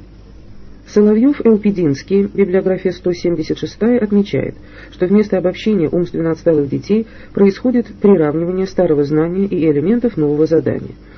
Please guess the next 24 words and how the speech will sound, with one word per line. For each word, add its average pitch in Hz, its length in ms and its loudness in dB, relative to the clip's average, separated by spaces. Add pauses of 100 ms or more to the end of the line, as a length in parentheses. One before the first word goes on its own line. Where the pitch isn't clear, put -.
(240)
Занков 196 440 2
указывает, 196 460 0
что 175 140 -2
для 165 120 0
подобного 165 440 0
рода 147 240 0
детей 196 320 -2
трудность 165 500 -4
заключается 165 500 -2
в 190 60 -6
переходе 185 380 -2
к 151 40 -8
мыслительным 165 540 -4
задачам, 143 460 -2 (440)
решение 220 380 4
которых 202 340 0
требует 185 320 0
изменения 175 460 0
способа 156 420 -4
деятельности 151 560 -4
по 170 120 -4
сравнению 147 460 0
с - 60 -12
тем, 220 260 0